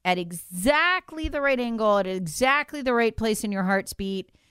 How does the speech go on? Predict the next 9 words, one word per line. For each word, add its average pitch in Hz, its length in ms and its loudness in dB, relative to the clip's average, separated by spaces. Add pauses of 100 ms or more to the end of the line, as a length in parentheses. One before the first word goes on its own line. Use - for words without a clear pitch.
(180)
it 190 200 -6
could 214 260 2
cause 202 400 0
you 214 180 -4
to 208 180 -6
go 190 220 -2
into 196 180 -4
cardiac 196 600 0
arrest. 175 400 0